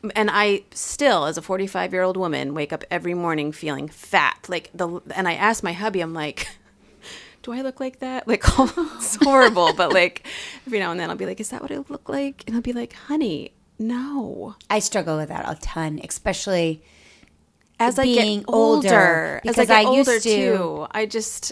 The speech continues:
Speaker 2: I mean, I was a trained dancer. I was pretty fit, as fit as they come.
Speaker 1: Yeah.
Speaker 2: And then all of a sudden, like, and I don't say this to be mean, but, like, I never ha-, I've always had a six pack. I've never not had a six pack or a
Speaker 1: I
Speaker 2: flat,
Speaker 1: never
Speaker 2: flat
Speaker 1: had a six pack, but
Speaker 2: But
Speaker 1: I,
Speaker 2: no, no. So
Speaker 1: but I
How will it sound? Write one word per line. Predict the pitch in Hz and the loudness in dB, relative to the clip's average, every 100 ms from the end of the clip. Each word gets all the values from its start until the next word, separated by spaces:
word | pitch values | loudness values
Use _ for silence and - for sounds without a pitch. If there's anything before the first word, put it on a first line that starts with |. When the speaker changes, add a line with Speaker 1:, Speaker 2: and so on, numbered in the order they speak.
| - | -4
Speaker 2:
I | |
mean, | 220 196 | 0 2
I | 196 | 0
was | 190 | 0
a | 196 | -6
trained | - 185 185 - | -4 -2 -2 -2
dancer. | 180 160 160 160 160 - - | -2 -2 -4 -6 -6 -10 -10
I | 170 | -4
was | 165 - | -4 -4
pretty | - 185 170 170 | -8 -4 -4 -4
fit, | - - 151 - - - - | -6 -8 -8 -8 -10 -12 -8
as | 160 - | -8 -6
fit | 180 170 | -6 -6
as | 160 - | -6 -8
they | 170 160 | -10 -10
come. | 156 151 208 | -10 -6 -4
Speaker 1:
Yeah. | 160 - | -4 0
Speaker 2:
And | 190 175 175 | 0 0 0
then | 180 | 0
all | - 175 | 0 0
of | 175 | 0
a | 175 | -4
sudden, | - - | -6 -4
like, | 185 160 - - - - _ _ _ _ _ _ - | -4 -4 -10 -20 -20 -20 _ _ _ _ _ _ -6
and | 190 190 - | -6 -6 0
I | 185 | 2
don't | 180 202 214 | 2 0 -2
say | - 196 | -2 -2
this | 190 - | -4 -6
to | 185 | -6
be | 175 | -4
mean, | 175 175 165 | -2 -2 -2
but, | 160 | -4
like, | - 165 | -8 -4
I | 170 | -4
never | 170 170 185 165 | -2 -2 -2 -2
ha-, | 175 - | -4 -2
I've | 185 175 - | -2 -2 -2
always | 180 170 | 0 0
had | 170 151 | -2 -6
a | |
six | - 151 - | -6 -8 -10
pack. | - 139 - | -10 -8 -6
I've | 151 | -4
never | 160 160 160 | -4 -2 -2
not | 156 160 160 - | 0 0 -2 -4
had | - 156 | -12 -10
a | |
six | - 160 - | -10 -10 -12
pack | - - - | -10 -10 -8
or | 165 | -8
a | |
Speaker 1:
I | 151 214 | 2 4
Speaker 2:
flat, | 226 | 6
Speaker 1:
never | 226 220 | 6 4
Speaker 2:
flat | 220 | 2
Speaker 1:
had | 208 | 2
a | |
six | - 196 - | -2 -4 -2
pack, | 170 123 110 - | 0 0 -2 -4
but | 202 156 - | 0 2 4
Speaker 2:
But | 302 | 4
Speaker 1:
I, | 226 | 6
Speaker 2:
no, | 330 | 6
no. | 349 247 | 6 4
So | - 285 | 4 4
Speaker 1:
but | |
I | 285 | 6